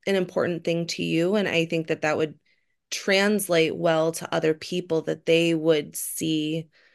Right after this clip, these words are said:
sort of that journey of yours as well. But what a difficult thing to try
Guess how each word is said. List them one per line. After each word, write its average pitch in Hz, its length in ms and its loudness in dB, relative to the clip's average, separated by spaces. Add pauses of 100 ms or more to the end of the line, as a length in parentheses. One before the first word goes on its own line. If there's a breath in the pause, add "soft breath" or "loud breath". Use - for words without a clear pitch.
(280 soft breath)
sort 165 280 0
of 156 140 -2
that 156 220 0
journey 165 580 0
of 160 160 -4
yours 160 240 2
as 160 140 -6
well. 156 160 0
But 160 240 0
what 175 120 4
a 196 80 4
difficult 170 580 -2
thing 156 360 -2
to 165 120 -8
try 151 400 -4